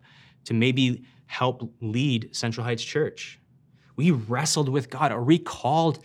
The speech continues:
to this? Is this a part of your dream for us, God? Who are we to be considered for this? Do we have what it takes? Are you sure, God? Are you really calling us to this? Me to this?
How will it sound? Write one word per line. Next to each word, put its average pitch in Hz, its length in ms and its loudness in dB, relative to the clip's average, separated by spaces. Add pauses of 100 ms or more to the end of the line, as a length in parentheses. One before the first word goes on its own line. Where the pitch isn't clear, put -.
(140)
to 120 180 -6
this? 107 400 -8
Is 123 80 -2
this 185 160 4
a 170 40 2
part 156 280 2
of 151 120 6
your 143 160 4
dream 127 600 4 (180)
for - 440 -2
us, 147 280 0
God? 104 440 -4 (520)
Who 190 300 2
are 170 200 2
we 120 360 0
to 117 160 -6
be 113 100 -2
considered 107 500 -4
for - 120 -12
this? - 480 -16 (400)
Do 113 100 -6
we 123 80 -4
have 131 260 -2
what 131 140 -2
it 123 100 -4
takes? 139 260 -4
Are 120 100 -8
you 196 140 2
sure, 156 560 -2 (260)
God? 151 280 -8 (1000)
Are 113 60 -4
you 180 100 -2
really 233 260 0
calling 139 500 0
us - 500 -10
to - 100 -10
this? 117 440 -8 (200)
Me 156 400 2 (220)
to 147 100 -6
this? 143 460 -8